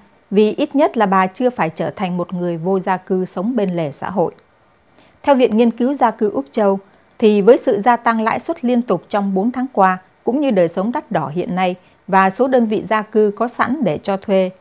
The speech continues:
đã giảm xuống mức một chấm hai phần trăm, nên việc thiếu hụt nhà cho thuê này đã tạo rất nhiều khó khăn cho người có lợi tức thấp, đặc biệt là với dự định của chính phủ là chương trình di trú sẽ gia tăng lên mức hai trăm ngàn, thì thị trường cho thuê nhà cửa lại càng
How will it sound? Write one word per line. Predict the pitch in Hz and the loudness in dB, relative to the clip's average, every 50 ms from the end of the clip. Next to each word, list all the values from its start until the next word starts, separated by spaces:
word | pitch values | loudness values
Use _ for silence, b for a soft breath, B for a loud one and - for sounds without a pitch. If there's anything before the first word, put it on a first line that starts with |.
| _ | _
đã | - - - 233 | -6 -4 -4 -2
giảm | 226 214 202 156 - 123 | -2 -2 -4 -4 -4 -8
xuống | - - 190 208 | -8 -4 -2 -2
mức | 233 277 277 240 | -2 -2 -2 -2
một | 180 160 160 - | -4 -4 -4 -6
chấm | - 185 214 | -8 -8 -8
hai | 226 208 180 185 - | -6 -8 -8 -8 -8
phần | 180 151 143 | -12 -12 -6
trăm, | - 180 170 160 - b b b b b b b b b - | -6 -6 -6 -6 -8 b b b b b b b b b 0
nên | 247 269 247 | 2 4 6
việc | 226 190 - - | 6 4 4 6
thiếu | - 247 277 - | 4 4 4 4
hụt | 240 190 - | 0 0 0
nhà | - 180 185 180 | -2 -4 -4 -4
cho | 175 - 220 208 | -4 -4 -4 -6
thuê | 208 - 208 202 | -2 -2 -2 0
này | 202 190 180 170 165 | 0 0 -2 -4 -4
đã | 165 - - | -4 -6 -4
tạo | - - 202 - | 0 -2 -2 0
rất | - 240 269 - - | -2 -6 -6 -2 -2
nhiều | 202 185 170 156 | 0 0 0 -2
khó | - - 190 | -2 -4 -4
khăn | 208 - - 208 196 185 175 | -4 -4 -8 -6 -6 -6 -6
cho | - 190 185 | -6 -8 -6
người | 180 175 175 160 165 - | -4 -6 -6 -6 -6 -6
có | 196 202 | -4 -2
lợi | 208 180 - - | -2 -4 -4 -8
tức | - 214 - _ | -12 -14 -12 _
thấp, | - 247 247 - _ b b b b b b b b _ | -4 -4 -4 -4 _ b b b b b b b b _
đặc | - 208 202 208 | 0 0 0 2
biệt | 202 202 202 196 196 - | 4 4 4 4 2 -2
là | 170 175 175 | -2 -2 0
với | 165 190 220 247 | 0 0 -2 2
dự | 240 214 - | 2 0 0
định | 180 185 170 139 | 0 -4 -4 -6
của | - - 160 | -8 -8 -8
chính | 147 - 196 226 - | -8 -4 -6 -6 -6
phủ | - - 160 135 131 - b b b b b b _ | -2 -2 -2 -2 -2 -6 b b b b b b _
là | 208 208 208 | 0 0 2
chương | - 269 262 254 | 2 0 0 0
trình | - 196 180 170 | 0 -2 -2 -2
di | 214 214 202 208 | -2 -4 -4 -2
trú | - 208 202 226 285 | -2 -2 0 0 -2
sẽ | - - - 247 | -4 -4 -4 -4
gia | 226 233 208 | -2 -2 -4
tăng | 196 - 202 190 190 | -4 -4 -6 -6 -4
lên | 190 190 185 185 220 | -4 -2 -2 -2 -4
mức | 269 - - | -4 -4 -8
hai | 226 196 185 | -8 -8 -8
trăm | 175 - 185 175 165 | -6 -8 -10 -8 -8
ngàn, | 165 160 156 147 139 - b b b b b b b b - | -8 -8 -8 -10 -12 -14 b b b b b b b b 2
thì | 208 196 190 180 | 2 4 4 2
thị | - 226 196 180 | 0 -4 -6 0
trường | - 214 185 180 170 | 2 2 2 2 0
cho | - 208 208 | -2 -4 -4
thuê | 208 - 208 208 | -2 -2 0 0
nhà | 208 196 185 170 160 | 0 0 -2 -4 -6
cửa | - - 160 147 139 | -6 -8 -8 -8 -6
lại | 170 175 185 - - - | -4 -4 -4 -4 -6 -6
càng | - 180 165 | -6 -6 -6